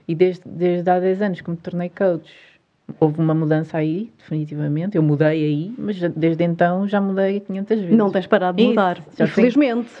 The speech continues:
Speaker 1: Sim, sim, acho que sim, felizmente.
Speaker 2: Eu, eu também, também vejo assim, felizmente que sim.
Speaker 1: É, exato. Então, pronto, custa-me dizer mudei, mas eu tô mudando. <laughs> Acho que
Speaker 2: Mas
Speaker 1: tenho que
Speaker 2: mesmo,
Speaker 1: usar
Speaker 2: de-,
Speaker 1: aqui os
Speaker 2: mesmo
Speaker 1: termos.
Speaker 2: dentro do, <laughs> mesmo dentro do, do coaching, não é? E tu, e tu a dares consultas esse tempo todo,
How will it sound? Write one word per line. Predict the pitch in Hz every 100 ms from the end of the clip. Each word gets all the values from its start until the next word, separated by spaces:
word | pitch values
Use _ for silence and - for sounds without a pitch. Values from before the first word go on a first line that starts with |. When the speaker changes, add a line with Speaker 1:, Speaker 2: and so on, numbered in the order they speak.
| -
Speaker 1:
Sim, | - 330 302
sim, | 294 294 254 240 226
acho | 175 -
que |
sim, | - 185 175
felizmente. | - 175 175 165 160 -
Speaker 2:
Eu, | 185
eu |
também, | 202 196 196
também | 202 202
vejo | 202 208
assim, | 247 170 156 151 -
felizmente | - 170 175 165 160
que |
sim. | -
Speaker 1:
É, | 185 175 175 _ -
exato. | 175 202 185 180
Então, | 185 180 190 185 190 190 190 185
pronto, | 160 139 -
custa-me | 175 - 185
dizer | 190
mudei, | 185 175 180
mas | 180 180
eu | 185
tô | 196
mudando. | 202 190 165 160 151 147
<laughs> | - 208 220 -
Acho | 220
que | 226
Speaker 2:
Mas | 214
Speaker 1:
tenho |
que |
Speaker 2:
mesmo, | 277 311
Speaker 1:
usar | 294 220
Speaker 2:
de-, |
Speaker 1:
aqui | 175 247
os | 226
Speaker 2:
mesmo | 294 294
Speaker 1:
termos. | 277 262 233
Speaker 2:
dentro |
do, | 208 202 214
<laughs> | 233 240 240
mesmo | 277 269
dentro | 247 233 220
do, | 208 202
do | 190 202
coaching, | 190 180 - 277
não | 254
é? | 196 254 - - -
E | -
tu, | 151 196 190
e | 175
tu | 185
a |
dares | 185 196 -
consultas | 202 - 220 175 180
esse | 175 -
tempo | 185
todo, | - 214 226 247 285 330